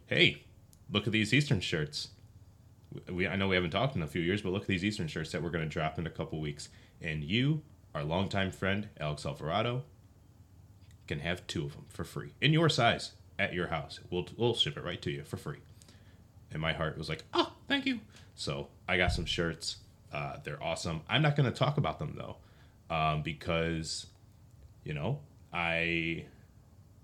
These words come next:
as much as I want to support the green and white, and as much as I want to support home field, and as much as I want to support,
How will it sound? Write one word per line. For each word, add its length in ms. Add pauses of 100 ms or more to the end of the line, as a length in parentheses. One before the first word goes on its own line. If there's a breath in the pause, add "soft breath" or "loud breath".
(1200)
as 140
much 200
as 80
I 120
want 320
to 80
support 520
the 80
green 260
and 140
white, 220
and 100
as 140
much 200
as 60
I 240 (440 loud breath)
want 220
to 80
support 400
home 240
field, 240
and 100
as 140
much 260
as 60
I 80
want 160
to 80
support, 480